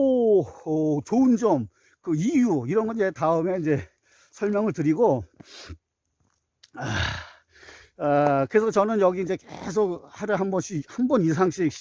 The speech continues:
어, 산책을 하면서 아이디어도 생각하고, 그래서 여기 가다 보면은, 아, 여기 동물들이 많아요. 여기 청정지역이라 뭐 멧돼지도 나오고,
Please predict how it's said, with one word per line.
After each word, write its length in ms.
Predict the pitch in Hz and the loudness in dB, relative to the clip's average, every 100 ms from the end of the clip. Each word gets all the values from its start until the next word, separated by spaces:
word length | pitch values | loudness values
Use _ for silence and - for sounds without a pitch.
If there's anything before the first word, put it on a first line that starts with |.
| - _ _ _ - | -18 _ _ _ -12
어, 720 | 151 147 147 143 135 127 123 123 | 0 2 2 2 0 -2 -4 -6
산책을 500 | - 233 233 202 175 | -4 -4 -2 -2 0
하면서 300 | 180 175 175 | 2 2 2
아이디어도 680 | 143 170 165 175 170 160 | 0 0 0 0 0 -2
생각하고, 680 | 151 185 180 151 156 151 143 - _ - _ - | -4 -4 -6 -4 -4 -2 -4 -6 _ -20 _ -2
그래서 920 | 262 262 247 233 220 208 196 190 165 | 0 2 2 4 2 2 2 0 0
여기 340 | 202 220 240 | 0 -2 -4
가다 340 | 233 - 165 226 | -4 -6 0 2
보면은, 520 | 190 202 233 285 139 - _ _ _ _ - | 2 0 2 2 0 -2 _ _ _ _ -12
아, 480 | 135 147 147 139 147 | -6 -2 -2 -2 -2
여기 140 | 190 | 0
동물들이 480 | 208 233 311 262 240 | 2 2 4 2 0
많아요. 340 | 220 175 190 185 | -2 2 4 4
여기 400 | 190 143 151 175 139 - | 2 2 2 2 0 -4
청정지역이라 1000 | - 285 320 233 220 190 151 196 214 104 - _ _ _ _ - | -4 -2 0 0 2 2 2 2 0 -2 -10 _ _ _ _ -4
뭐 120 | 202 | -2
멧돼지도 1200 | 151 262 294 220 202 226 202 185 185 151 165 202 | 0 -2 -2 -4 -2 2 4 2 -2 -8 -8 -8
나오고, 580 | 220 175 202 226 208 127 | 0 2 2 2 2 0